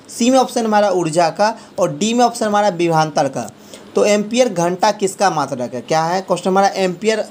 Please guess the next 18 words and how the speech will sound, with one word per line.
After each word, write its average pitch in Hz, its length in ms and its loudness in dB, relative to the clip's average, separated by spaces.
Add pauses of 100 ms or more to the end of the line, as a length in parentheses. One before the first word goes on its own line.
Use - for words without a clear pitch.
(140)
घंटा। 160 560 -2 (400)
तो 185 60 0
एम्पियर 185 380 2
घंटा 202 280 2
किसका 208 260 -2
मात्रक 214 360 -4
है? 220 60 0
तो 208 80 0
एम्पियर 185 320 0
घंटा 180 280 0
हमारा 185 240 0
आवेश 175 400 0
का 170 120 -4
मात्रक 139 360 -6
है। 131 100 -4
किसका 156 300 -2
मात्रक 180 400 0
है? 240 140 0